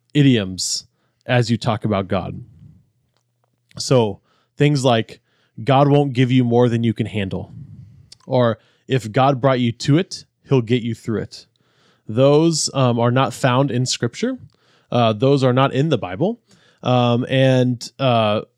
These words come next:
I think that at least one of those is, um, really, really incorrect.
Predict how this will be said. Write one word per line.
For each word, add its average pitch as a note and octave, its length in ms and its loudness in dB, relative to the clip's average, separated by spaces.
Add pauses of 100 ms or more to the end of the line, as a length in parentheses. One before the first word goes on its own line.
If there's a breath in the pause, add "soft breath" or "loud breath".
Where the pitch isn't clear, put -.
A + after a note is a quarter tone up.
I B2 200 0
think - 460 -4
that B2 180 0
at A#2+ 80 -4
least B2+ 280 -2
one B2+ 140 0
of B2+ 120 0
those A2 360 -2
is, A2 600 -6
um, G2+ 640 -10
really, C3 400 -2
really A#2+ 280 0
incorrect. C3 680 -4